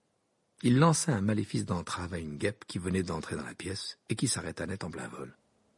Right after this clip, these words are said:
Lorsqu'arriva le mois de juin, une atmosphère de tension et d'excitation régnait à nouveau dans le château. Tout le monde attendait avec impatience la troisième tâche qui devait avoir lieu une semaine avant la fin du trimestre.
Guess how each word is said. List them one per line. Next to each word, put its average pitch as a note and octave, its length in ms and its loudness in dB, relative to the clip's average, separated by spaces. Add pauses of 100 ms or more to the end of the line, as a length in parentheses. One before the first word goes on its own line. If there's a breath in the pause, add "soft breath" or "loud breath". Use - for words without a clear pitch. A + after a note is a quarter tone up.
(560)
Lorsqu'arriva D#3 560 10
le C3+ 80 8
mois F#2+ 200 6
de F#2 40 0
juin, A2 300 6
une A2+ 160 6
atmosphère C3 420 6
de G2+ 80 6
tension G2 500 4
et G2 40 6
d'excitation F#2+ 640 2
régnait F#2 300 2
à E2+ 60 2
nouveau E2+ 280 2
dans D#2+ 100 0
le D2+ 80 -2
château. - 400 -4 (460 loud breath)
Tout G3+ 120 12
le D#3+ 80 12
monde D3+ 240 12
attendait G2+ 460 6
avec D#2 220 -8
impatience E2+ 520 2
la - 80 0
troisième - 520 -4
tâche G#2+ 360 6
qui F#2+ 120 2
devait F2+ 260 2
avoir E2 240 0
lieu F2+ 300 4
une C#3 160 10
semaine E2 560 0
avant G2 220 2
la E2 120 0
fin F#2 160 -2
du D#2+ 140 -6
trimestre. - 480 -10